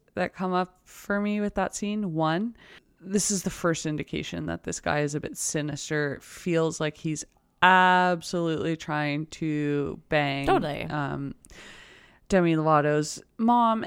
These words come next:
Speaker 1: And then the other thing I have to say, and you will notice I just called her Demi Lovato.
Speaker 2: <laughs>
Speaker 1: The character name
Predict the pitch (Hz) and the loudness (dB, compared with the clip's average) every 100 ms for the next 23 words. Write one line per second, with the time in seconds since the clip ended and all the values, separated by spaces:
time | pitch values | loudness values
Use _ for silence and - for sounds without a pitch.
0 | - 185 180 175 180 - - 190 202 202 | -4 0 0 0 -4 -12 -10 -4 -4 -4
1 | - 214 220 262 294 330 330 262 202 185 | -8 -10 -10 -8 -10 -10 -8 -8 -6 -8
2 | 190 - 175 165 - 175 180 202 226 202 | -12 -6 -4 -4 -4 -6 -6 -6 -4 -4
3 | 170 165 165 160 160 - 151 143 147 160 | -4 -4 -6 -6 -10 -10 -8 -8 -8 -8
4 | 143 147 143 143 135 135 - 139 - 123 | -6 -6 -6 -6 -8 -6 -6 0 2 2
5 | - - - - - - - - - - | 0 -12 -14 -10 -8 -10 -14 -14 -16 -18
6 | - 190 202 226 - - 262 349 - 339 | -16 -8 -4 -4 -4 -6 -4 -4 -8 -6
7 | 330 220 180 180 180 180 185 | -2 0 0 -2 -4 -8 -12